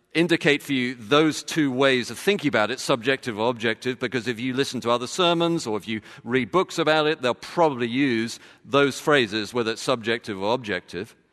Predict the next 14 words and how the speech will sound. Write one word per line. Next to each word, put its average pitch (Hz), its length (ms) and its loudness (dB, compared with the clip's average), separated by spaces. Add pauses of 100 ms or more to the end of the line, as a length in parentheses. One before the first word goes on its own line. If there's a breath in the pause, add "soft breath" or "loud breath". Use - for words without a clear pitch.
(580 soft breath)
And 151 160 4
there 151 120 8
are 165 60 6
people 170 480 2
who 151 60 6
have 135 100 0
lined 160 320 6
up 131 140 6
on 139 100 0
either 139 380 2
side 123 400 0
of 120 80 -6
the 120 80 -2
interpretation. 123 880 -2